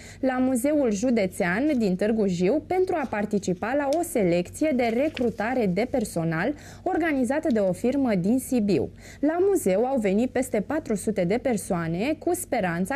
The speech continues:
că vor fi selectate pentru un loc de muncă în afara țării. Uh, a fost bătălie,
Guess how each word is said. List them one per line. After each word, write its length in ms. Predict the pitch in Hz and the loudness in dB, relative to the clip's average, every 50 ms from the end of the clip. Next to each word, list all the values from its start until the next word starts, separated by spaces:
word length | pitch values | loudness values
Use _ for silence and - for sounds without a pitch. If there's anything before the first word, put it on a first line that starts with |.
| 294 | -2
că 80 | - 311 269 | -2 -2 0
vor 160 | 240 247 240 | 0 0 -2
fi 160 | 240 - 330 | 0 0 -2
selectate 680 | 330 - 277 226 190 175 - - - 165 175 175 254 277 - | 0 0 0 2 2 0 0 -4 -4 -4 -2 -2 -2 -2 0
pentru 300 | 285 269 262 - - 214 | -2 -2 -2 -2 0 0
un 100 | 208 202 | 2 2
loc 220 | 233 277 294 - | 2 0 -2 -2
de 120 | - 220 196 | 0 0 0
muncă 300 | 170 165 170 185 202 294 302 320 330 | 0 0 -2 -2 -2 0 0 0 0
în 80 | 320 294 | 0 0
afara 420 | 226 190 180 - 214 247 247 240 | -2 -2 -4 -4 -4 -4 -4 -4
țării. 500 | 240 233 - - 190 156 135 127 - - - - - - - - - - - - - | -6 -6 -4 -2 -2 -2 -2 -4 -6 -10 -12 -16 -20 -20 -20 -20 -20 -20 -16 -8 -4
Uh, 60 | 233 233 233 233 233 233 233 233 220 - - - - - - | -2 -2 0 0 -2 -2 -2 -2 -4 -4 -8 -10 -16 -12 -8
a 100 | 277 311 | -8 -4
fost 200 | - 392 403 381 | -2 -2 0 0
bătălie, 460 | 392 403 403 - 392 381 330 226 185 | 0 -2 -2 0 2 2 4 4 2